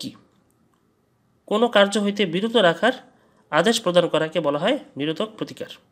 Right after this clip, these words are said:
ষাট, নিরোধক প্রতিকার কিভাবে মঞ্জুর করা হয়? নিরোধক প্রতিকার মঞ্জুর করা হয় নিষেধাজ্ঞার মাধ্যমে। একষট্টি, বাধ্যতামূলক নিষেধাজ্ঞার আদেশ প্রদান আদালতের কোন ধরনের ক্ষমতা?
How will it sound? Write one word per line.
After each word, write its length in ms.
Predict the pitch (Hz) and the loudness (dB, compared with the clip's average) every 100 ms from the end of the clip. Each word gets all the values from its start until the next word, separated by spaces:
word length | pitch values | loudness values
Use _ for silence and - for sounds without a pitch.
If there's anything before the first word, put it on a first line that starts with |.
| _ _ _ _ _ _ _ | _ _ _ _ _ _ _
ষাট, 500 | - - 185 147 - - _ _ _ _ _ _ _ _ _ _ _ _ | -8 -2 0 0 -4 -20 _ _ _ _ _ _ _ _ _ _ _ _
নিরোধক 360 | 160 220 240 254 | 0 2 4 2
প্রতিকার 400 | 254 208 214 208 | 0 -6 -2 -4
কিভাবে 360 | 202 202 226 | -2 0 2
মঞ্জুর 360 | 190 160 143 143 | 4 2 0 -4
করা 200 | 131 123 | -4 -6
হয়? 160 | 117 - - _ _ _ _ _ _ | -8 -14 -18 _ _ _ _ _ _
নিরোধক 360 | 156 175 220 240 | -4 -2 2 0
প্রতিকার 380 | 214 185 202 254 247 | 0 -8 0 0 2
মঞ্জুর 260 | 160 165 170 | -2 -2 0
করা 160 | 180 | 2
হয় 180 | 185 240 | 2 0
নিষেধাজ্ঞার 540 | 156 170 196 202 247 | 0 -2 -4 0 0
মাধ্যমে। 360 | 190 120 - 117 - _ _ _ _ _ _ _ _ _ | 0 -4 -8 -10 -18 _ _ _ _ _ _ _ _ _
একষট্টি, 440 | - - 175 - 113 - _ _ _ _ | -8 -4 -6 -6 -18 -18 _ _ _ _
বাধ্যতামূলক 720 | 139 170 208 220 220 220 214 | -2 0 0 0 0 -2 -2
নিষেধাজ্ঞার 640 | 175 175 185 190 190 202 202 202 _ _ _ | -4 -4 -2 -2 2 2 2 -2 _ _ _
আদেশ 320 | - 165 202 202 | 0 2 2 -2
প্রদান 280 | 180 185 | 0 2
আদালতের 440 | 175 170 185 180 185 | 0 0 -2 -2 -2
কোন 200 | - 240 | 0 0
ধরনের 280 | 202 190 165 | 0 0 -2
ক্ষমতা? 300 | 151 131 | -4 -6